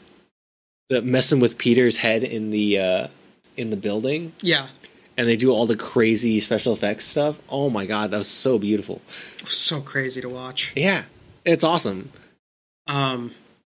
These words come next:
Speaker 2: I loved a lot of the character moments with, between him and M J.
Speaker 1: Yeah.
Speaker 2: Like, especially when it's like they, they, uh,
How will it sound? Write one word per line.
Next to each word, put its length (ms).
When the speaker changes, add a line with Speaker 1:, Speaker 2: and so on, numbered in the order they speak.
Speaker 2:
I 200
loved 220
a 40
lot 220
of 80
the 120
character 380
moments 420
with, 200
between 380
him 340
and 160
M 160
J. 360
Speaker 1:
Yeah. 260
Speaker 2:
Like, 200
especially 540
when 160
it's 160
like 280
they, 180
they, 340
uh, 380